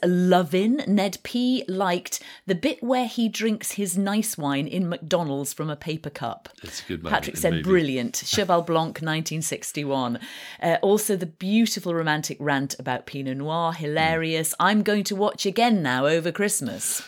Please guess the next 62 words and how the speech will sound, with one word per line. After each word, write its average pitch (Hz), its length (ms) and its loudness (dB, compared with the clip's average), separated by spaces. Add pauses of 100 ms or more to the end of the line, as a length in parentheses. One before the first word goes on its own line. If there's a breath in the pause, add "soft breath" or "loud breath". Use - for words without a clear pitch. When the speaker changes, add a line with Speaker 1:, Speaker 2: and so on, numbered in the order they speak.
Speaker 2:
Yeah, 110 220 4
so 123 260 4
Patrick, 123 340 0
we 117 120 0
hope 110 120 -2
you 117 100 -2
enjoy 180 280 2
that. 90 180 0
Um, 87 360 -4
inspired 87 500 -6
by 82 160 -6
this, 104 260 -8
I - 40 -12
think - 200 -12
we 98 120 -6
might 95 140 -8
be 107 60 -10
doing 117 140 -6
some 120 160 -6
of 123 60 -6
the 123 80 -2
same. 143 260 0
And 143 160 2
Mark 185 420 4
L, 170 380 2
meanwhile, 104 360 2
s-, - 120 -10
uh, 101 140 -6
he 120 180 -8
threw 165 220 0
a 143 40 0
spanner 123 520 0
in 90 80 -2
the 85 80 -6
works. 71 300 -10
Speaker 1:
He 208 100 0
did 359 240 2
Speaker 2:
Mark - 20 -4
Speaker 1:
rather, 110 300 -4
Speaker 2:
did. 147 60 -4
Speaker 1:
didn't 180 260 -4
he? 110 160 -4
Speaker 2:
He 104 60 -6
Speaker 1:
Yeah. 135 180 2
Speaker 2:
said, 117 260 2
"Wine 190 320 8
and 220 160 6
golf 87 540 0 (260)
are 113 80 -10
two 156 540 2
thi-," - 240 -8
I'm 101 100 -6
not 127 160 -10
sure 92 140 -8
where 87 140 -6
the 78 80 -12
golf, - 180 -10
but, 107 160 -4
uh, 104 60 -8
you 127 140 -8
know, 98 60 -12
interesting. 90 220 -10